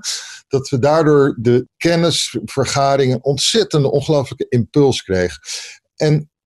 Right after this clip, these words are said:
nu kregen we weer zo'n moment dat we dachten van, "Nou, we kunnen nu kennis vergelijken,"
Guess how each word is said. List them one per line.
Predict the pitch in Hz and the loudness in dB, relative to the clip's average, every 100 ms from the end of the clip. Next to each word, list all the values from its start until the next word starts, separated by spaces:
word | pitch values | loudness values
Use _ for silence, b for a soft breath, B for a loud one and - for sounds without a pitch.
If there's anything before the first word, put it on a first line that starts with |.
| _ _ _ _ | _ _ _ _
nu | 135 139 190 170 160 - | 0 4 4 4 2 -2
kregen | - 165 135 143 | -2 0 2 2
we | 139 | 2
weer | 135 175 | 4 2
zo'n | 143 131 | 2 2
moment | 110 104 95 95 - - | 2 2 2 0 -4 -6
dat | 104 | -6
we | 127 | -2
dachten | 127 117 120 | -2 -2 -8
van, | - 135 | -8 -4
"Nou, | 107 76 78 78 | -2 -4 -8 -12
we | 101 113 | -4 -2
kunnen | - 135 156 | 0 2 2
nu | 160 | 2
kennis | 156 165 151 - | 2 0 0 -2
vergelijken," | 151 151 143 143 151 196 240 | -4 0 2 2 2 0 -2